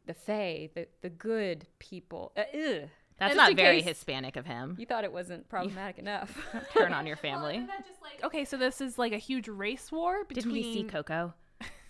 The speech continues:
Speaker 1: <laughs> His
Speaker 3: Yeah.
Speaker 1: family is portrayed as very evil, though. Like, they abused him. Gives him motivation, I guess.
Speaker 2: He can't speak Spanish because he's a demon?
Speaker 3: He does speak Spanish.
Speaker 2: Does he?
Speaker 3: Yes.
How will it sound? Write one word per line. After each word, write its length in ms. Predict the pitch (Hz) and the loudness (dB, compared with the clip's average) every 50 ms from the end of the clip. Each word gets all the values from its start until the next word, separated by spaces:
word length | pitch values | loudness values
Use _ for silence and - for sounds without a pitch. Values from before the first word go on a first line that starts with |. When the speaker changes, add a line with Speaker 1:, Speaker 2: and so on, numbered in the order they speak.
| - | -6
Speaker 1:
<laughs> 800 | - 285 320 311 320 349 370 349 339 320 349 349 - 349 302 339 - - - - - - - - - - - - - - - - - - - 311 - - - - - - - - - - - - - - - - - - - - | -4 -2 -2 0 0 0 0 2 2 0 -2 -2 -2 -4 -2 -2 -4 -6 -10 -16 -16 -18 -20 -20 -20 -20 -20 -20 -20 -20 -20 -20 -16 -12 -12 -12 -12 -14 -20 -20 -20 -20 -20 -20 -20 -20 -20 -20 -20 -20 -20 -20 -20 -8 -2 -2
His 120 | 285 - | 0 4
Speaker 3:
Yeah. 80 | 294 294 | 6 6
Speaker 1:
family 200 | 277 262 254 226 | 6 6 4 2
is 100 | 196 - | 2 0
portrayed 360 | - 202 - - 196 170 160 | -4 -6 -4 -2 -2 -2 -2
as 120 | 160 - - - - | -4 -8 -12 -16 -14
very 300 | 160 165 170 147 156 151 | -10 -8 -6 -6 -6 -8
evil, 360 | - - 147 - - - - | -10 -12 -14 -14 -14 -14 -12
though. 220 | - - - - 170 | -10 -10 -10 -10 -8
Like, 200 | - - 175 - | -10 -10 -8 -4
they 140 | 190 175 160 | -4 -4 -4
abused 360 | 156 - - - - - - | -4 -6 -10 -14 -14 -14 -16
him. 260 | - - - 185 190 - - _ _ - - - | -14 -14 -14 -14 -14 -16 -20 _ _ -20 -14 -10
Gives 180 | - 170 147 - | -10 -10 -8 -8
him 220 | 151 147 143 147 - - - - | -10 -10 -10 -10 -12 -16 -20 -16
motivation, 520 | - - 165 151 - 165 170 160 - - - | -12 -10 -10 -10 -8 -10 -10 -10 -10 -12 -12
I 60 | - - | -14 -16
guess. 280 | - - - 185 - - | -18 -20 -20 -20 -12 -10
Speaker 2:
He 100 | 202 190 | -10 -4
can't 260 | - 190 170 - - | -2 -2 -2 -2 -2
speak 220 | - - 165 - | -6 -8 -8 -8
Spanish 760 | - - - 151 139 135 131 135 - - - - - - _ _ _ _ _ _ _ _ _ _ | -8 -8 -8 -6 -6 -6 -8 -8 -10 -14 -18 -20 -20 -20 _ _ _ _ _ _ _ _ _ _
because 360 | - 156 - - 160 151 143 - | -14 -14 -8 -6 -6 -6 -6 -6
he's 160 | 143 143 131 | -10 -10 -10
a 60 | 127 | -12
demon? 580 | 131 - 151 156 170 180 208 233 240 247 240 254 | -14 -12 -10 -10 -8 -6 -6 -6 -6 -8 -8 -8
Speaker 3:
He 100 | - 254 | -6 -2
does 200 | 214 220 247 269 - | 0 0 0 0 -2
speak 200 | - - - - | -8 -16 -16 -16
Spanish. 520 | - - - - - - - - - - _ _ _ _ _ _ _ _ _ _ _ | -16 -16 -16 -16 -18 -20 -20 -20 -20 -20 _ _ _ _ _ _ _ _ _ _ _
Speaker 2:
Does 200 | - 160 147 143 | -8 -8 -8 -8
he? 260 | - 156 147 147 156 - _ _ _ _ _ _ _ _ _ _ _ _ _ _ _ - | -8 -10 -12 -12 -14 -18 _ _ _ _ _ _ _ _ _ _ _ _ _ _ _ -12
Speaker 3:
Yes. 340 | 190 - - - - - | -12 -12 -12 -14 -20 -20